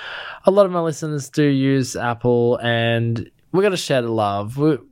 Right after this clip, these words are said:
I do do P C news at times, but yeah, okay, I'm biased. I do use an Apple as well. But it is, look, it's pretty exciting. This is big news, and especially with Apple just releasing the Apple Studio, I think this is kind of exciting because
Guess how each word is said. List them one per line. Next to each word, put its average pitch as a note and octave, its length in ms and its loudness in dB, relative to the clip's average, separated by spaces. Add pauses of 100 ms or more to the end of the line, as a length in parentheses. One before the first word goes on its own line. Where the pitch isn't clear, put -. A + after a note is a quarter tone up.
(160)
I A#3 120 6
do C#4 180 -6
do C4+ 120 -4
P G3 220 -4
C F3 220 -2
news D3 320 -2
at A2 140 -4
times, A2 420 -2
but G#2 280 -6
yeah, A2+ 380 0
okay, A#2 160 -6
I'm B2 360 -2
biased. G#2+ 640 -4 (360)
I B2+ 80 2
do B2+ 100 -4
use A#2 220 0
an A2 100 -2
Apple G#2+ 300 0
as G#2 120 -2
well. G#2 320 0 (280)
But F3+ 480 4 (100)
it A#3 120 4
is, G3 260 -4
look, D3+ 320 0 (380)
it's A3+ 160 4
pretty B3 320 2
exciting. C#3+ 320 -2
This G#3 160 -2
is A#3+ 100 0
big F3 360 2
news, C3+ 400 -4
and C#3 320 0
especially F3 340 -2
with D3 160 -2
Apple C3 560 -2 (240)
just D3 300 0
releasing B2+ 380 -2
the B2+ 80 -2
Apple A#2 200 -6
Studio, A#2+ 340 0
I A#2+ 60 0
think D3 320 -4
this C3 160 0
is A#2 180 -4
kind A#2 280 -2
of A2+ 100 -4
exciting A#2 460 -2
because C3+ 340 -4